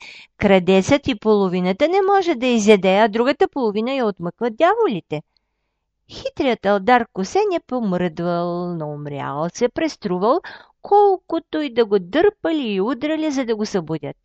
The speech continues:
Решили дяволчетата да го съживят. Донесли вкусни гозби. Щом усетил луханието, устата му сама започнала да лапа. Не се спрял, докато не останала нито трошица.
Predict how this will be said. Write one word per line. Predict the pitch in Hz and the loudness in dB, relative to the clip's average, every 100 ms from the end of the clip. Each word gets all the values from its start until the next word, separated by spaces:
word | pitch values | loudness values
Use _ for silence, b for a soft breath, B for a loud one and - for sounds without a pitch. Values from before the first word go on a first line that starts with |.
| _ _ _ B B B - | _ _ _ B B B -4
Решили | 170 - 254 415 415 | -4 -2 2 2 6
дяволчетата | 240 208 196 190 202 - 175 294 302 | 6 6 2 0 -4 -4 -4 -2 0
да | 202 | 0
го | 175 | -2
съживят. | - 170 160 160 151 147 - - B B B - | -4 -6 -6 -4 -2 -4 -6 -20 B B B -6
Донесли | 180 170 156 165 226 262 | -4 0 0 0 -2 -4
вкусни | - - 190 202 185 | -6 -4 -4 -2 -4
гозби. | 151 160 156 147 - 151 147 147 143 156 | -2 -2 -2 -4 -10 -10 -8 -8 -10 -12
Щом | - 240 370 | -6 -4 -2
усетил | 403 - 196 226 202 | -2 0 -2 -2 -2
луханието, | 185 220 202 190 180 180 - 339 587 B B B B | -2 0 0 0 -2 -4 -4 -6 -6 B B B B
устата | 202 - - 175 185 - 202 | -4 -4 2 4 4 0 -2
му | 202 208 | -2 -2
сама | - 240 220 208 214 | 2 2 4 4 6
започнала | 233 233 247 240 - 233 247 254 | 4 4 4 4 2 2 2 4
да | 285 | 6
лапа. | 320 392 480 294 214 B B B | 8 8 6 4 2 B B B
Не | 233 247 | 2 4
се | 370 403 | 4 2
спрял, | - 392 453 440 | 2 4 4 4
докато | 403 392 - 370 | 2 0 0 0
не | 339 294 | 2 0
останала | - - 480 508 403 339 | -2 2 2 4 4 4
нито | 311 330 539 - _ 466 453 | 4 0 -2 -4 _ 2 2
трошица. | 381 349 - 240 190 - 156 | 2 0 2 0 0 -2 -4